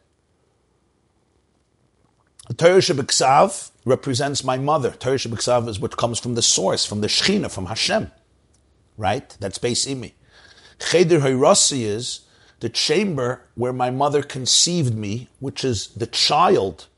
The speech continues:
that comes from my mother, that is still in the mother,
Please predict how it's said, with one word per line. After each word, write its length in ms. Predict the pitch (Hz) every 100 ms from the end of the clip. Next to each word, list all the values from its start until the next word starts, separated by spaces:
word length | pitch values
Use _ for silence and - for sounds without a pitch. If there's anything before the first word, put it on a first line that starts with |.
| _
that 180 | 143 -
comes 300 | - 175 -
from 120 | 131
my 120 | 117
mother, 400 | 104 101 101 139 - _ - _ _ _ _ -
that 380 | 127 123 - - _ _ _ _ _ _ _ -
is 160 | 135
still 420 | - - - 196 190
in 180 | 262 233
the 60 |
mother, 460 | 143 120 104 127